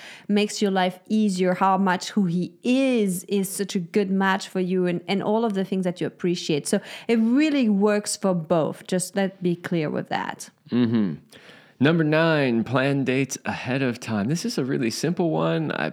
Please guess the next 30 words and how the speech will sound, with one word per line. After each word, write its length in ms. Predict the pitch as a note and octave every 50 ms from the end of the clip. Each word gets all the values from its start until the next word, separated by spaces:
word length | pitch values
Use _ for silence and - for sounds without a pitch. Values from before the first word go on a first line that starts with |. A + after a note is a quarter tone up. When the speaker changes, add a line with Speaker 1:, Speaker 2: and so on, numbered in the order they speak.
| - F2 -
Speaker 2:
I, 160 | - F2+ G#2
but 160 | - - G#2+
I'm 160 | G#2+ G#2+ G#2
constantly 500 | G#2 - C#3 - C#3+ - - A#2 C3+ C#3
having 300 | C3 C3 B2 A#2+ A#2+ A#2
to 80 | G#2 F#2+
teach 300 | F2 - - - - A#2
it 80 | A2
to 100 | - -
men 300 | G2 A2+ A#2+ B2+ B2+ B2+
a 60 | A#2 G2+
lot 200 | G#2 G#2+ A2 A#2
of 80 | A#2
time. 240 | - - A2+ A2 A2
Well, 80 | A2 A2
first 240 | - - F3+ E3
of 80 | - B2
all, 100 | A2+ G#2
a 40 | G#2
lot 100 | G#2 G#2+
of 60 | G#2+
couples 220 | - G#2 - -
don't 180 | - F#2 F2+ F2+
even 160 | F2 D#2 D#2+
have 340 | E2 - F2+ F#2 F#2 E2 D2+
dates, 560 | D#2+ E2 E2 E2+ E2 - - - - - -
like, 160 | E2+ D#2 D#2 - F2+
regularly 580 | F#2 F#2+ F2+ D#2 F2+ F2 E2+ E2 D#2+ D#2 E2
planned 640 | D#2+ - - - F2+ F2 E2 D#2+ D#2+ D#2 - D#2+ D#2
dates. 480 | - A1 A#1 B1 - - - - -